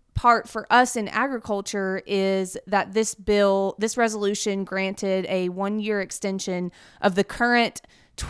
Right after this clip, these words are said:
farm bill voted in twenty eighteen, and that will last until September thirtieth of twenty twenty-four.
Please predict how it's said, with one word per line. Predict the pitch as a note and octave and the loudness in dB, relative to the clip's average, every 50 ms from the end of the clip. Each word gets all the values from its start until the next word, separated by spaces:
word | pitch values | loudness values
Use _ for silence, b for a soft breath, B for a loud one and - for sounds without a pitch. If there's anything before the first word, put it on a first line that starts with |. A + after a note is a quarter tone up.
| - - - | -10 -6 2
farm | - A#3+ A3+ A3+ A3+ A3 | 6 6 8 8 6 6
bill | G3+ G3+ G3 F#3 F#3 F#3 F#3 F#3+ G3 - | 4 4 4 4 6 4 4 2 0 0
voted | G3+ G#3 G#3 G3+ F#3+ G3 F#3 | 4 6 6 6 6 4 2
in | G3 G3 G3 G3 G3 F3+ | 2 0 0 0 -2 -2
twenty | - - G#3+ G3+ G3+ G3 | -4 -4 -4 -2 0 0
eighteen, | G3 G3 - - - G3+ F#3+ F3+ F3 F3 F3+ F#3 - | 0 0 -2 -4 -4 -2 -2 -2 -2 -4 -4 -6 -4
and | - F#3+ F#3 | -4 -2 2
that | F#3+ G3 G#3 G3 | 2 2 2 2
will | G#3 G3+ G3 | 2 0 2
last | G3+ G3 F#3 F#3 F#3+ F#3 - - - | 4 4 4 4 2 0 -4 -10 -8
until | G3 F#3+ F#3+ - - - F3+ F3 F3 F3 E3+ | -6 -6 -4 -4 -4 -4 -2 0 0 -2 -2
September | - - - - - - - G3+ G3+ G3+ F#3+ | -4 -8 -10 -10 -10 -8 -6 -4 -2 -4 -4
thirtieth | - - F#3+ F3+ F3+ E3+ E3 E3 E3 F3+ - | -4 -4 -4 -2 -2 -2 -4 -4 -6 -6 -8
of | - F3+ F3 | -10 -12 -10
twenty | - - F3 E3 - | -10 -12 -12 -12 -12
twenty-four. | - - E3+ E3 - - - - - - - - - | -12 -12 -12 -14 -14 -14 -16 -16 -16 -16 -18 -20 -20